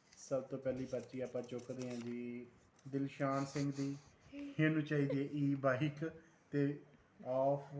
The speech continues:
ਔਰ ਬਿਗ ਬਰਗਰ। ਇਹਨਾਂ ਵਿੱਚੋਂ ਇਹਨੂੰ ਇੱਕ ਚੀਜ਼ ਚਾਹੀਦੀ ਹੈ, ਜਾਂ ਤਾਂ ਇਹਨੂੰ ਇਲੈਕਟ੍ਰਿਕ ਬਾਈਕ ਚਾਹੀਦੀ ਹੈ ਤੇ ਜਾਂ ਇਹਨੂੰ ਬਰਗਰ ਚਾਹੀਦਾ ਹੈ। ਸੋ ਠੀਕ ਹੈ, ਆਪਾਂ ਦੇਖਦੇ ਹਾਂ ਇਹਨੂੰ ਕੀ ਚੀਜ਼ ਲਿਆ ਕੇ ਦੇਣੀ ਹੈ। ਉਸ ਤੋਂ ਬਾਅਦ ਆਹ ਦੂਜੀ ਪਰਚੀ ਆ ਗਈ ਹੈ ਜੀ, ਦੂਜੀ ਪਰਚੀ ਆ ਗਈ ਹੈ ਇਹ ਸੀਰਤ ਕੌਰ ਦੀ।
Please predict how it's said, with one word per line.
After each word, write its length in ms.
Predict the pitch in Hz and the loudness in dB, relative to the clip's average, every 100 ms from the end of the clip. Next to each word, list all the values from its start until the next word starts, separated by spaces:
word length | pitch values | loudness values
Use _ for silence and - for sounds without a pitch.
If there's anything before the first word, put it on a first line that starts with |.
| 160 | -4
ਔਰ 360 | 135 127 127 131 | 2 4 4 2
ਬਿਗ 340 | 131 139 139 151 175 - - - - - | 0 0 2 0 0 -6 -18 -20 -20 -4
ਬਰਗਰ। 440 | 135 131 123 120 110 - - - _ _ | 4 4 4 -2 -2 -10 -20 -20 _ _
ਇਹਨਾਂ 280 | 143 147 151 | 0 4 4
ਵਿੱਚੋਂ 280 | 143 143 143 | 2 0 0
ਇਹਨੂੰ 160 | 139 143 | 2 0
ਇੱਕ 180 | 139 | -2
ਚੀਜ਼ 220 | 147 143 123 | -4 -4 0
ਚਾਹੀਦੀ 340 | 127 131 147 | 0 2 0
ਹੈ, 60 | 147 | 0
ਜਾਂ 240 | 139 127 | 0 0
ਤਾਂ 140 | 127 | 2
ਇਹਨੂੰ 140 | 131 139 | 2 2
ਇਲੈਕਟ੍ਰਿਕ 380 | 131 - 143 131 | -2 -2 -6 -2
ਬਾਈਕ 280 | 123 120 117 - | 0 0 -2 0
ਚਾਹੀਦੀ 320 | 139 139 143 | 2 2 0
ਹੈ 40 | |
ਤੇ 120 | 143 | 0
ਜਾਂ 300 | 135 127 123 | -2 0 0
ਇਹਨੂੰ 200 | 123 131 | -2 -4
ਬਰਗਰ 320 | 127 123 123 131 | -2 -2 -2 -2
ਚਾਹੀਦਾ 360 | 143 143 151 | 0 0 0
ਹੈ। 240 | 147 147 - - _ | -4 -8 -18 -20 _
ਸੋ 140 | - | -6
ਠੀਕ 320 | 139 143 131 139 | -6 -2 -2 0
ਹੈ, 60 | |
ਆਪਾਂ 140 | 139 135 | 0 -2
ਦੇਖਦੇ 340 | 131 123 131 | -4 -4 -2
ਹਾਂ 60 | 139 | -2
ਇਹਨੂੰ 120 | 143 | -2
ਕੀ 180 | 143 127 | -4 -4
ਚੀਜ਼ 240 | 135 131 | -4 -2
ਲਿਆ 160 | 143 135 | 0 0
ਕੇ 100 | 123 | -2
ਦੇਣੀ 340 | 120 117 135 | -4 -4 -4
ਹੈ। 100 | 143 - - - - - - | -8 -12 -20 -20 -20 -20 -6
ਉਸ 200 | 135 139 | -2 -2
ਤੋਂ 220 | 139 147 | 0 0
ਬਾਅਦ 480 | 139 135 131 131 131 | 4 4 4 4 2
ਆਹ 360 | 131 131 - 143 | 2 0 0 -4
ਦੂਜੀ 340 | 131 127 131 | -2 -2 -2
ਪਰਚੀ 380 | 135 131 - 143 | 0 0 0 2
ਆ 120 | 139 | 2
ਗਈ 200 | 131 139 | 2 0
ਹੈ 40 | 135 | 0
ਜੀ, 160 | 139 | 0
ਦੂਜੀ 360 | 139 131 127 135 | -4 -4 -2 -2
ਪਰਚੀ 340 | 135 131 143 | -2 -2 2
ਆ 100 | 139 | 2
ਗਈ 200 | 127 131 | 2 0
ਹੈ 100 | 131 | -2
ਇਹ 180 | 131 135 | -2 -4
ਸੀਰਤ 460 | 135 - 135 139 139 | -4 -2 0 0 -2
ਕੌਰ 300 | - 123 123 | 2 4 4
ਦੀ। 300 | 123 135 | 2 0